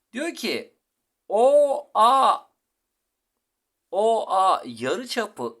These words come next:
x ekseni ile alfalık açı yapmış. Tamam. Şimdi bu doğrumuz kırk beş, kırk beşlik bir şey miydi? Evet hocam. Şimdi arkadaşlar,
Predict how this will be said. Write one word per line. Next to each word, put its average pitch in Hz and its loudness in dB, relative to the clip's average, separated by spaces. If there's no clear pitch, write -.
x 240 -10
ekseni 175 -10
ile 165 -8
alfalık 208 -2
açı 190 -4
yapmış. - -6
Tamam. - -2
Şimdi 226 -14
bu 269 -12
doğrumuz 233 0
kırk - -20
beş, 240 -8
kırk - -20
beşlik 226 -14
bir 202 -16
şey 262 -10
miydi? 156 -12
Evet 139 -6
hocam. 151 -14
Şimdi 190 -12
arkadaşlar, 131 -8